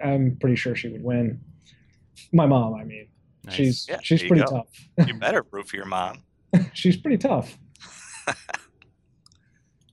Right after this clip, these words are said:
Speaker 1: Yeah,
Speaker 3: All right,
Speaker 1: I think that's
Speaker 3: Sky.
Speaker 1: what I'm going with. Sky, what do you got?
Speaker 2: So my mom was a beautician for a few years.
Speaker 1: Oh.
Speaker 2: Very many
Speaker 3: I was
Speaker 2: years.
Speaker 3: hoping you'd go with this angle.
Speaker 2: So I'm going with Sheer Terror Tina.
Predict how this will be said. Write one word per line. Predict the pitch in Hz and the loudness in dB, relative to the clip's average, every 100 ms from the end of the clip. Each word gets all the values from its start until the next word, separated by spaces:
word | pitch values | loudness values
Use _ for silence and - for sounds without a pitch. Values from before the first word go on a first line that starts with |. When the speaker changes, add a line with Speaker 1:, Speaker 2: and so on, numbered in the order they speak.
| _ _ _ - | _ _ _ 2
Speaker 1:
Yeah, | 156 113 | 4 4
Speaker 3:
All | 104 | 2
right, | 101 | 0
Speaker 1:
I | 170 | -2
think | 220 214 | -2 0
that's | 202 | 2
Speaker 3:
Sky. | 214 | 2
Speaker 1:
what | 208 | -2
I'm | - 208 | -2 0
going | 156 | 0
with. | 127 | -2
Sky, | - 160 175 | 0 2 4
what | 180 | 4
do | 185 | 4
you | 170 | 4
got? | 127 - _ _ _ _ _ | 0 -6 _ _ _ _ _
Speaker 2:
So | - - 127 | -18 -12 -10
my | 123 | -8
mom | 123 143 160 156 147 | -8 -8 -10 -12 -14
was | 135 113 | -16 -16
a | |
beautician | 110 107 139 - 98 98 | -14 -14 -14 -14 -16 -14
for | 95 | -16
a | |
few | - 95 | -14 -14
years. | 92 95 95 95 - - _ _ _ _ _ | -12 -12 -12 -14 -16 -20 _ _ _ _ _
Speaker 1:
Oh. | 196 285 - - _ _ | 0 0 -2 -12 _ _
Speaker 2:
Very | 101 95 | -10 -6
many | 95 | -4
Speaker 3:
I | |
was | 123 185 | -4 -4
Speaker 2:
years. | - | -6
Speaker 3:
hoping | 180 - 180 | -8 -8 -6
you'd | 175 - | -6 -2
go | 147 160 | 2 4
with | 170 | 2
this | 160 156 | 0 -2
angle. | 135 143 151 139 127 120 _ _ - | -6 -6 -2 0 0 -2 _ _ -20
Speaker 2:
So | - 127 120 117 117 | -4 0 0 0 -2
I'm | 120 | -2
going | 131 131 127 | -2 -2 -2
with | 110 | -4
Sheer | 101 - 139 131 | -6 -4 -2 -2
Terror | 127 131 120 113 | -4 -4 -2 -4
Tina. | 104 - 113 95 87 | -6 -8 -6 -8 -10